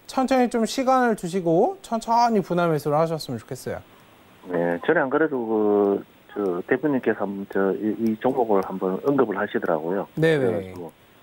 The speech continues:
Speaker 2: 예, 예.
Speaker 1: 일단 적정한 매수 시점은 사천 원짜리 정도 보시면 될 것 같고, 일단은 뭐 관련해서는 카톡방에 들어오셔서 말씀을 해주세요.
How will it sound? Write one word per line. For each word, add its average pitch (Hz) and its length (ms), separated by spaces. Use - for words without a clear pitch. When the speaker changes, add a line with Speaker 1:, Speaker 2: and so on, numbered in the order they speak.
Speaker 2:
예, 82 360
예. 73 140
Speaker 1:
일단 202 340
적정한 262 840
매수 180 320
시점은 254 720
사천 226 380
원짜리 185 680
정도 151 220
보시면 147 420
될 120 120
것 147 180
같고, 139 480
일단은 226 400
뭐 190 100
관련해서는 220 760
카톡방에 240 880
들어오셔서 170 720
말씀을 160 460
해주세요. 175 580